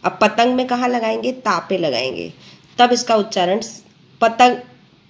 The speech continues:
पंतंग। अब ये बंदर, बा पे आ रहा था, तो इसका उच्चारण कैसे बोल रहे थे, बंदर। अब पतंग में पा पे नहीं है,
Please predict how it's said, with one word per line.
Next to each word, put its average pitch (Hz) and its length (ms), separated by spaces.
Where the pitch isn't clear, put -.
पंतंग। 247 800
अब 185 180
ये 226 140
बंदर, 240 760
बा 190 200
पे 233 160
आ 226 100
रहा 226 140
था, 247 140
तो - 60
इसका 226 220
उच्चारण 226 320
कैसे 220 220
बोल 220 120
रहे 214 120
थे, 240 120
बंदर। 190 420
अब 220 240
पतंग 247 680
में 233 280
पा 220 140
पे 240 180
नहीं 254 240
है, 311 160